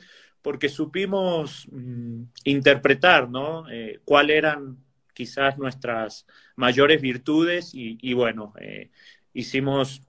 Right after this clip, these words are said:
una buena conexión, eh, desde lo futbolístico y creo que tanto él como yo lo, lo disfrutamos como los hinchas de, del Once Caldas.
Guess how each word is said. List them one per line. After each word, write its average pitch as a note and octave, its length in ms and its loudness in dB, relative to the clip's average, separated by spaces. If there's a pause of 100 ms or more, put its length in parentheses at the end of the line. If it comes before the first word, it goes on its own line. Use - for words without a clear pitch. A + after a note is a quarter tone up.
(160)
una C3+ 280 4
buena C#3 320 6
conexión, C#3 760 0 (520)
eh, G#2+ 480 -2 (200)
desde A#2+ 260 4
lo A#2 100 2
futbolístico D#3 880 2
y B2 140 0
creo B2+ 360 2
que A2+ 320 -6 (680)
tanto C3+ 340 2
él D3 80 2
como C#3 240 -2
yo C3 220 2
lo, B2 280 0
lo A#2 140 0
disfrutamos A#2+ 640 2
como A#2 240 -4
los G#2 240 -6
hinchas B2+ 360 -2
de, G#2+ 260 -6
del A2+ 220 -6
Once A#2 220 -6
Caldas. G#2+ 440 -10